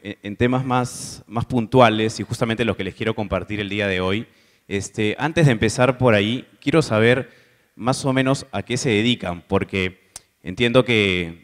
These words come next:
este tipo de, de, de, de eventos congrega a muchas personas o muchos, este, profesionales en marketing, o proveedores, o clientes, o agencias.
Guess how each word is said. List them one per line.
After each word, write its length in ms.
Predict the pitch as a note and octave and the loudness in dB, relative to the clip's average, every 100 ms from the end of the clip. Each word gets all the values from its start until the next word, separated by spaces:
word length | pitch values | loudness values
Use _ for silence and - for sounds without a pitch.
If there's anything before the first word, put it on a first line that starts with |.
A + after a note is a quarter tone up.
| _ | _
este 240 | - - | -14 -10
tipo 280 | A#2 A#2 B2+ | -8 0 4
de, 380 | A#2+ G#2 F#2 B1+ F#2+ | 4 4 0 -6 -6
de, 160 | F#2+ | -6
de, 220 | F#2 G#2 | -2 -2
de 120 | F#2 G#2 | 0 0
eventos 600 | A2+ A#2+ B2 B2+ C3 - _ | 2 0 0 -2 -4 -14 _
congrega 640 | G2 G#2 A#2 A#2 A#2+ A#2 | -4 -2 -2 0 0 0
a 280 | F2 F#2+ F#2 | -2 -4 -6
muchas 320 | F#2+ A2 B2 | -8 -10 -8
personas 480 | A#2+ G#2+ A#2 A#2+ - | -6 -6 -4 -6 -6
o 140 | G2 | -10
muchos, 320 | G#2 A2 A#2 | -8 -8 -8
este, 420 | A#2+ - G2+ F#2 | -8 -6 -4 -4
profesionales 600 | F2 F#2+ G2+ G#2 G#2+ A2+ | -6 -6 -6 -6 -6 -6
en 80 | G2+ | -4
marketing, 720 | A2+ C3 C3+ B2 A#2+ A#2+ A#2 G#2+ | -4 -2 -2 -4 -6 -4 -6 0
o 240 | B2+ B2+ | 0 2
proveedores, 580 | A#2+ G#2+ A2+ B2 A#2 A2+ | 2 4 6 6 4 2
o 140 | B2+ | 0
clientes, 540 | A2 A#2 A#2 A2+ G#2+ A#2+ | 0 -6 -4 -4 -2 0
o 100 | B2 | 0
agencias. 640 | G2+ A#2 G#2+ G#2+ A2+ | -2 -6 -6 -8 -8